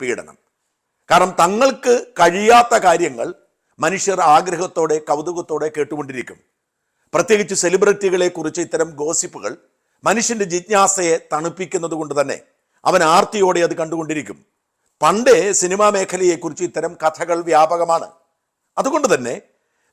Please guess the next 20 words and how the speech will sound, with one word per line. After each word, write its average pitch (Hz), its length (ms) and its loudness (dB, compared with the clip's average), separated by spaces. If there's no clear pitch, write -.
സിനിമാ 226 260 2
മേഖലയിൽ 180 480 0
ഇത്തരം 202 260 0
കഥകൾ 185 300 0
സംഭവിക്കുന്നു, 165 500 -4
നമുക്കറിയാവുന്ന 180 600 0
ഒരു 175 120 -6
നടൻ 170 200 -2
പീഡിപ്പിച്ചു, 165 420 -6
നമുക്കറിയാവുന്ന 180 540 0
ഒരു - 100 -6
സംവിധായകൻ 185 580 -2
പീഡിപ്പിച്ചു 170 360 -6
എന്നൊക്കെ 165 260 -12
കേൾക്കുമ്പോൾ 156 400 -4
ഒരു 233 160 -6
പ്രത്യേക 190 320 -2
സുഖമാണ്. 139 420 -8
അതിൻ്റെ 277 380 2
ഗുണമുണ്ടാവുന്നത് 170 920 2